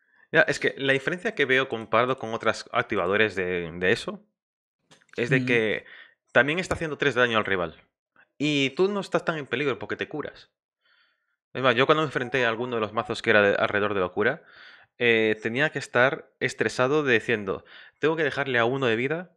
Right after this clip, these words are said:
Speaker 1: o matarle. Porque si le dejo a dos de vida, mm, va a poder curarse". Y
Speaker 2: Sí,
Speaker 1: Diva
Speaker 2: sí,
Speaker 1: es
Speaker 2: sí.
Speaker 1: eso, si, y Diva es,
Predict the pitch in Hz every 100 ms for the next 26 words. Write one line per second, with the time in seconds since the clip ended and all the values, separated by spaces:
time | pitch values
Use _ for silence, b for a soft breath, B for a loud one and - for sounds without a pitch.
0 | _ - 120 107 92 87 - _ _ _
1 | _ _ _ _ _ 113 - 113 113 -
2 | 110 156 160 143 127 123 139 175 208 _
3 | b b b - 120 110 107 127 127 120
4 | - 101 85 - - - - - _ _
5 | _ _ _ _ _ _ _ _ _ _
6 | _ _ _ _ _ - 120 117 110 117
7 | 127 139 139 139 110 - - - 117 123
8 | 139 147 -